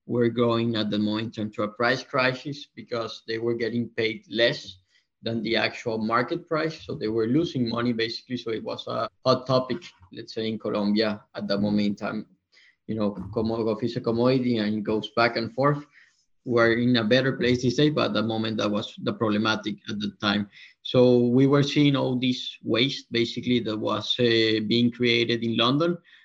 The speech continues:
I was in a job interview, and then the C E O of this company started talking about the circular economy,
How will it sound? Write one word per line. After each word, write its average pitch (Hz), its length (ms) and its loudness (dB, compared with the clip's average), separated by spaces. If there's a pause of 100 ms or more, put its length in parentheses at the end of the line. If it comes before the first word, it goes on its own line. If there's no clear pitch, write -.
(240)
I 123 160 0
was 127 440 -2
in 127 140 -4
a 110 380 -10 (540)
job 127 260 0
interview, 143 600 -4
and 110 160 -12
then 113 340 -10 (520)
the 120 100 -2
C 123 180 -4
E 120 60 2
O 123 80 2
of 120 100 -2
this 123 140 -4
company 123 340 -4
started 120 320 -6
talking 120 280 -4
about 110 380 -2
the 110 160 0
circular 127 500 0
economy, 180 520 0